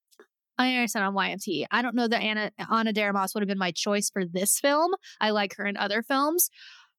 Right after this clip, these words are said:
I would feel like I would have rather seen somebody else in this, but, um,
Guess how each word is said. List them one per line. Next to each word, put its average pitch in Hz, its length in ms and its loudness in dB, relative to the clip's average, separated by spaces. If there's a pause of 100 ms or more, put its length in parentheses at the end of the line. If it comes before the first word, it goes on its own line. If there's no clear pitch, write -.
(140)
I 220 140 4
would 220 100 -2 (180)
feel 233 120 2
like 220 120 2
I 214 120 2
would 208 160 4
have 202 100 0
rather 196 380 0
seen 208 280 2
somebody 190 320 2
else 180 240 0
in 240 140 4
this, 262 280 4
but, 196 340 0
um, 170 520 -2